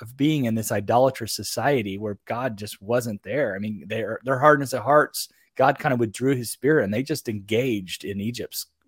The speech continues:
culture and idolatry. And, and they were a lower class citizen as well, you know, so they had all the, they had all the, um, um, kind of traumatic, uh, psychological problem with being a, a, a minority and being a,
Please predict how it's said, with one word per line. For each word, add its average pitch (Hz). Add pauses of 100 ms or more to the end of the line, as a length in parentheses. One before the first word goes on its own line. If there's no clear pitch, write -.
culture 123
and 104
idolatry. 110
And, 107 (460)
and 127
they 131
were 127
a 120
lower 127
class 123
citizen 143
as 98
well, 110
you 107
know, 104
so 107
they 113
had 113
all 117
the, 101 (460)
they 139
had 156
all 147
the, 117
um, 104 (640)
um, 101 (420)
kind 135
of 107 (460)
traumatic, 123 (320)
uh, 107
psychological 123
problem 120
with 107
being 120
a, 104
a, 104
a 101
minority 113
and 98
being 117
a, 101